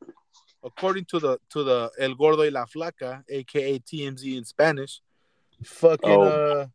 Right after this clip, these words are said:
Speaker 2: God.
Speaker 1: fucking, uh, homie, uh, homie was a little short. Came up a little <laughs> short.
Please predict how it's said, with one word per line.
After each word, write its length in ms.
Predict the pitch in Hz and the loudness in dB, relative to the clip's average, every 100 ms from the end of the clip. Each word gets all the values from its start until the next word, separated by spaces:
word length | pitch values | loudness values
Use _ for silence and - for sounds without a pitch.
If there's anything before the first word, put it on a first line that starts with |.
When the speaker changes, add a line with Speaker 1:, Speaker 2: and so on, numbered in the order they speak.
| _ 98 - _ 85 | _ -18 -18 _ -10
Speaker 2:
God. 360 | 85 82 - - _ _ _ _ _ _ _ | -10 -12 -16 -20 _ _ _ _ _ _ _
Speaker 1:
fucking, 480 | - 180 180 175 180 | -2 2 2 0 0
uh, 380 | 180 180 175 165 | 2 4 2 0
homie, 260 | 190 196 190 | -6 -8 -8
uh, 560 | 190 190 190 185 175 156 | -6 -8 -6 -6 -8 -10
homie 160 | 196 202 | -14 -8
was 180 | 202 190 | -8 -2
a 40 | |
little 140 | 214 196 | 0 0
short. 360 | - 302 - _ _ _ _ - - 190 | -2 -2 -2 _ _ _ _ -14 -8 0
Came 140 | 208 | 2
up 200 | 226 - | 4 6
a 60 | 214 | 6
little 240 | 233 247 | 8 6
<laughs> 160 | - - | 4 -2
short. 340 | 311 339 254 | -4 0 0